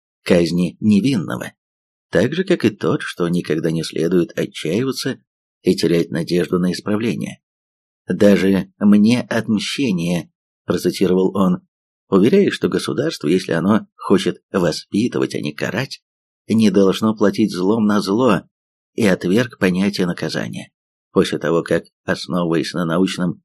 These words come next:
детерминизме, опроверг понятие вины. Вслед за тем, ищущей светоча молодежи дано было лицезреть, как Нафта расправляется со всеми его доводами,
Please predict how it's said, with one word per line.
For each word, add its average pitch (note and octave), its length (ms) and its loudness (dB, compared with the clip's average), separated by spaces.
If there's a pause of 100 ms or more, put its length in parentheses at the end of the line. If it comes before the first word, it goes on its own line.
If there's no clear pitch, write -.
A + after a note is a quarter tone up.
(180)
детерминизме, F#2+ 1080 -2 (320)
опроверг D#3 680 0
понятие G#2 600 -2
вины. D2 420 -4 (640)
Вслед F2+ 380 4
за F2 120 2
тем, A#2+ 400 0
ищущей F#2+ 600 0
светоча F#2+ 520 -2
молодежи D3 720 0 (280)
дано C3+ 380 2
было D3+ 420 -2
лицезреть, G#2 920 0 (260)
как - 220 -2
Нафта D#2+ 420 -4
расправляется E2+ 760 -2
со E2+ 160 -2
всеми B2 300 -2
его G#2 280 2 (180)
доводами, F2 760 0